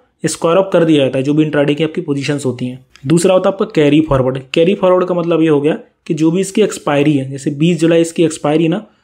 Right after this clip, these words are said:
तो बीस जुलाई तक आप इसको होल्ड करके रख सकते हैं। जैसे दूसरा मैंने बताया था, सत्ताईस जुलाई उसकी एक्सपायरी आ रही थी, तो सत्ताईस जुलाई वाले पर अगर मैं क्लिक करता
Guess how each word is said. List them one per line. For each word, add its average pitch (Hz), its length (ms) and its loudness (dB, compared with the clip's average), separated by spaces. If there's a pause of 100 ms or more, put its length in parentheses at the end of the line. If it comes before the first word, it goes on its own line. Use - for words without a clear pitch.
(200)
तो 170 100 0
बीस 170 320 0
जुलाई 170 220 2
तक 160 80 -4
आप 175 140 2
इसको 165 220 -2
होल्ड 156 260 2
करके 156 220 0
रख 180 140 0
सकते - 320 -8
हैं। 131 160 -12 (220)
जैसे 151 300 2
दूसरा 156 320 2
मैंने 175 140 2
बताया 165 240 2
था, 190 60 -2
सत्ताईस 175 380 0
जुलाई 165 180 4
उसकी 165 200 0
एक्सपायरी 147 440 0
आ 131 60 -2
रही 131 140 -2
थी, 135 160 -6
तो - 160 -12
सत्ताईस 160 320 0
जुलाई 160 260 2
वाले 160 220 2
पर 160 140 0
अगर 160 120 2
मैं 156 120 -2
क्लिक 175 260 2
करता 175 260 -2